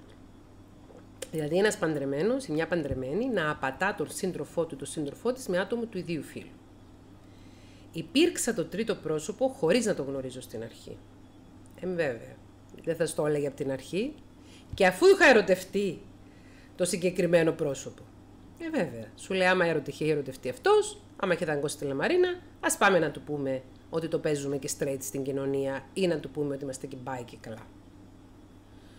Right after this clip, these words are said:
Ενώ στην πραγματικότητα του λέμε ότι απατούμε και την μία σχέση και την άλλη. Εφόσον η δεύτερη σχέση έγινε χωρίς να γνωρίζει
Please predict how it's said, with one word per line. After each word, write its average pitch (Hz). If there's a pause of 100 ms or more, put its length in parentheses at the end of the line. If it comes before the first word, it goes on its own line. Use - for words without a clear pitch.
(1500)
Ενώ 170
στην 170
πραγματικότητα 147
του 147
λέμε 143 (160)
ότι 151
απατούμε 143 (760)
και 165
την 139 (580)
μία 139
σχέση -
και 135
την 120
άλλη. - (280)
Εφόσον 131 (140)
η 151
δεύτερη 139
σχέση 151
έγινε 147
χωρίς 170
να 175
γνωρίζει 143